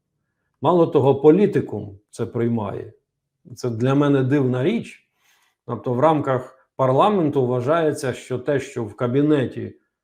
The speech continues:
президента вирішуються ці всі питання, це конституційно, це, ну, це,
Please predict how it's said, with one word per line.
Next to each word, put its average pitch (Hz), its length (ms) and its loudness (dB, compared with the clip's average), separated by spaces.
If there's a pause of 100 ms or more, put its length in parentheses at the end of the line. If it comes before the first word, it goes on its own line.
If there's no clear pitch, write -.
(160)
президента 120 680 -4
вирішуються 123 800 -4
ці - 180 -8
всі 110 180 -10
питання, 135 520 -6
це 117 180 -8
конституційно, 120 880 -8
це, 127 240 -6 (320)
ну, 127 100 -6
це, 135 200 -8